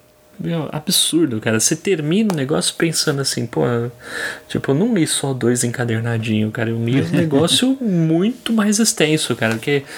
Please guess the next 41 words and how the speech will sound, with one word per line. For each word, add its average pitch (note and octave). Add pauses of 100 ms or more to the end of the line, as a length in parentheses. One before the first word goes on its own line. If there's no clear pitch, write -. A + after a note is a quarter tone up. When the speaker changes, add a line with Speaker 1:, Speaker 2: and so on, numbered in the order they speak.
(180)
Speaker 1:
o D3
uso F3+
aí D#3
desse, C3+
desse C3
recurso, C3 (840)
cara, D3+
dá D3+ (260)
muito, C3
muito F3
conteúdo A#2
pra -
essa, A2+
pra A#2
essa B2
H A2+
Q. A2+ (220)
Speaker 2:
Assim, C3
é C3
tão F#3+
essencial D3+ (320)
que C#3
se -
você C#3+
for C3
um C3
leitor B2+
que A#2
tá A#2
só C#3
preocupado C3
com A#2+ (360)
os A2+
balões, A2+
né, A2
os G2+
desenhos, A2
e B2
você A2+
vai A#2+
pulando A#2+